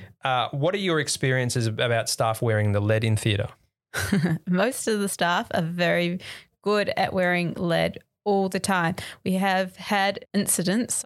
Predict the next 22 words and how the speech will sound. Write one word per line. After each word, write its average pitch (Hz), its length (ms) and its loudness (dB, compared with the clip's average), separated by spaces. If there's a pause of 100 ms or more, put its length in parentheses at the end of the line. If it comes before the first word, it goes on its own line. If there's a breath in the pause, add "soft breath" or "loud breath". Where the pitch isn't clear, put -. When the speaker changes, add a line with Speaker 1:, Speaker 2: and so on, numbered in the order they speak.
(140)
Speaker 2:
where 185 760 2 (200)
staff 202 500 -2 (240)
decide 175 500 -2
that 170 340 -2
only 180 480 2
one 180 460 0
part 165 340 0
of - 160 -8
the 175 100 0
lead 165 320 0
piece 196 460 -2
is 170 140 -4
more 165 200 2
important 160 480 0
than 160 220 2
the 160 140 0
other, 202 280 2 (560 loud breath)
um, 175 460 2 (300)
or 185 460 2
they 180 180 0
decide 175 460 0
that 165 280 0